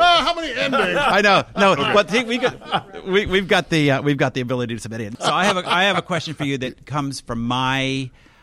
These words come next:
Speaker 2: kind of a conundrum I've been thinking about. But here we are in a universe that's about fourteen point five billion years old, and, or about fourteen billion years old. Our own Earth is about, about four point five billion years old. Everybody always talks about how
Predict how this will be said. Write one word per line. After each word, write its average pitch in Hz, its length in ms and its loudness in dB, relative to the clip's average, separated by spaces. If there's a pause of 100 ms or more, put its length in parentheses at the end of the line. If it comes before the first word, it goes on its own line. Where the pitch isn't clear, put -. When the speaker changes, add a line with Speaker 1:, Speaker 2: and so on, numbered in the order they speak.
(500)
Speaker 2:
kind 156 180 -8
of 143 60 -4
a 127 40 -8
conundrum 147 540 0
I've 127 140 0
been 123 100 -8
thinking 120 180 -6
about. 104 340 -6 (260)
But 151 300 -2
here 208 260 -2
we 190 200 -4
are 123 420 -4 (560)
in 156 80 -2
a 151 40 -2
universe 143 520 -2
that's 131 160 -12
about 127 500 -8
fourteen 123 400 -8
point 113 300 -12
five 107 360 -10
billion 104 280 -10
years 98 260 -12
old, 92 300 -16 (500)
and, 117 380 -4
or 143 60 -2
about 120 200 -4
fourteen 165 260 0
billion 104 220 -6
years 98 160 -8
old. 101 320 -8
Our 135 320 -2
own 208 220 -4
Earth 160 400 -4
is 117 160 -10
about, 117 420 -10 (420)
about 113 300 -6
four 156 260 2
point 127 320 -6
five 131 540 -8
billion 98 240 -8
years 92 320 -12
old. 73 220 -16 (340)
Everybody 196 400 -4
always 156 220 -6
talks 147 160 -8
about 123 140 -10
how 120 180 -12